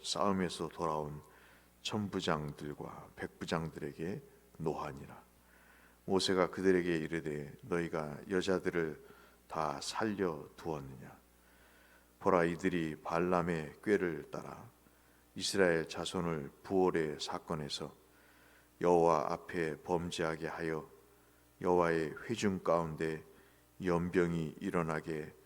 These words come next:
하였느니라." 그러므로 아이들 중에서 남자는 다 죽이고 남자와 동침하여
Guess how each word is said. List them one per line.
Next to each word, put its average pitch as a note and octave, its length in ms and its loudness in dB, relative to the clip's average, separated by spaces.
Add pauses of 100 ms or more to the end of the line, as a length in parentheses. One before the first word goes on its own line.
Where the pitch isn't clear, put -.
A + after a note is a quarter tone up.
(160)
하였느니라." - 640 -6 (840)
그러므로 F#2+ 680 6 (600)
아이들 F2+ 540 4
중에서 E2 640 -2
남자는 F2 640 0
다 D#2 380 -4
죽이고 E2 600 -8 (640)
남자와 E2+ 720 2
동침하여 E2+ 800 -2